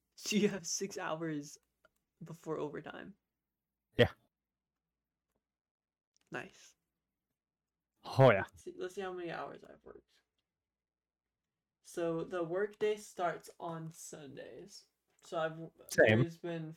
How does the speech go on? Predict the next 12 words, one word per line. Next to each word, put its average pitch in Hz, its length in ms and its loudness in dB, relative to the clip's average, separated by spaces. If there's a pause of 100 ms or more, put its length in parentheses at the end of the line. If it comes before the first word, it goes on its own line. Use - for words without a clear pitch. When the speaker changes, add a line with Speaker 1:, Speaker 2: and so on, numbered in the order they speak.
Speaker 1:
five 160 340 -4
days 165 300 -8 (160)
since - 600 -14
work, 185 260 -10 (1000)
technically, 190 480 -10 (1160)
since 170 180 -6
the 170 100 -6
week 160 180 -10
started. 175 380 -8 (1120)
And 156 500 -10 (140)
I've 165 440 -10
worked 160 640 -12